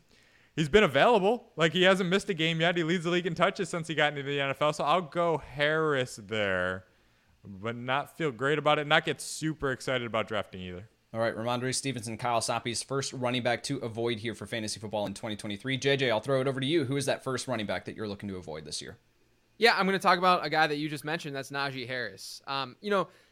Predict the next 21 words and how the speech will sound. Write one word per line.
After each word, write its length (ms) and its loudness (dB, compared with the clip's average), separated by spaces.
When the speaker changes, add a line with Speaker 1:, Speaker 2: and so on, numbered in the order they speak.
Speaker 3:
my 220 4
philosophy 840 -2
with 200 -10
fantasy 600 -6
and, 160 -12
and 160 -14
from 140 -8
a 60 -6
game 320 -4
theory 260 -6
perspective 720 -6
is 240 -10
I 60 -2
really 320 6
want 300 0
a 20 -8
true 380 -4
ceiling, 460 -6
like 140 -6
a 40 -12
two, 340 -6